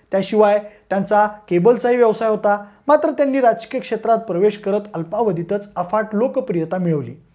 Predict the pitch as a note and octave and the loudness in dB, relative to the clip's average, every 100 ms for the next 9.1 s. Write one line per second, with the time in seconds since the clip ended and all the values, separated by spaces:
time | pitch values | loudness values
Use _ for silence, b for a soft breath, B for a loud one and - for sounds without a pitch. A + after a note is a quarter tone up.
0 | _ F#3+ G#3 A3+ A3+ G#3+ A3 G3+ E3+ G3 | _ 2 4 4 2 0 0 -2 -2 -4
1 | F3 F3 F3+ F3+ D3+ F#3+ B3+ A#3 C4 B3+ | -2 -4 -2 -4 -4 -4 -2 2 2 2
2 | C4 C4 B B B C#4+ D4+ D#4 D4+ C#4 | 0 -2 B B B 4 6 6 4 0
3 | D4 A#3 G#3+ A#3+ - A#3+ A#3 F#3 B3+ B3+ | -2 -4 -4 -4 -4 -4 -4 0 0 0
4 | A3 D#3 B2+ D3 E3 - - A#3 - B3 | -4 -10 -10 -10 -10 -8 -6 -4 -4 -4
5 | A#3+ A#3+ A3 A3+ A3 A3 G#3+ G#3+ A3 B | -2 0 2 2 2 2 0 -4 -6 B
6 | B B D4+ D#4 C#4+ A#3+ C4+ C#4 C#4 B3 | B B 4 6 2 2 2 2 0 2
7 | B3 A#3 G#3+ G3 A3 A3+ G#3+ G3 F3 D3 | 2 2 -2 -2 0 0 -2 -2 -2 -4
8 | D3+ B3+ A3+ E3+ F#3 G3 F3 D3+ - B2+ | -4 -4 -4 -4 -2 -2 -2 -2 -8 -14